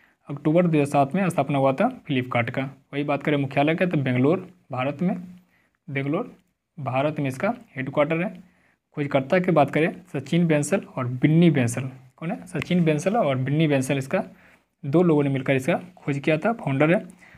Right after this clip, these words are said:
और वही बात करें सीईओ का था कल्याण कृष्णमूर्ति। कौन है? कल्याण कृष्णमूर्ति इसका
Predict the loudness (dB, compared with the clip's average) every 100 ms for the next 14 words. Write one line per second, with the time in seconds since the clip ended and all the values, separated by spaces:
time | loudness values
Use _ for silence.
0 | _ -6 -2 0 2 2 2 0 0 0
1 | 0 4 6 6 2 -4 _ _ -6 -2
2 | 0 -2 -4 -8 -4 -2 0 0 0 -2
3 | -4 -6 -2 0 0 -4 -8 -4 -2 -2
4 | -4 -4 -4 -2 -2 -2 -2 -2